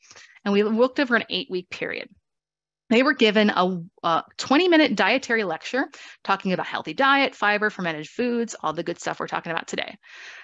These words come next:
And then they also had a ten-minute R D counseling every two weeks. So they're talking with a, a registered dietitian, uh, and getting help on improving their diet.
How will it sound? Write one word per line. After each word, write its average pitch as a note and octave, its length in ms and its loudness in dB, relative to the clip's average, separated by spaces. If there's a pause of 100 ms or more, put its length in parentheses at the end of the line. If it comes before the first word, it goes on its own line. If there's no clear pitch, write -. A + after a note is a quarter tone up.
And G3 200 2
then G3+ 100 4
they G3+ 80 4
also C#4+ 260 4
had C#4 180 2
a A3+ 60 0
ten-minute A#3 540 0
R G3 180 0
D G#3 100 -4
counseling F3 560 -6
every D#3+ 300 -4
two - 260 -6
weeks. - 360 -10
So G3+ 160 -2
they're G#3+ 160 2
talking C4 400 4
with G#3+ 240 0
a, F3 340 -2
a D#3 80 -4
registered G3+ 360 -2
dietitian, F3+ 520 -4 (380)
uh, E3+ 160 -2
and F#3 120 2
getting F#3+ 220 2
help E3+ 260 -2
on D#3+ 60 -2
improving D#3 420 -4
their D3+ 120 -6
diet. - 320 -6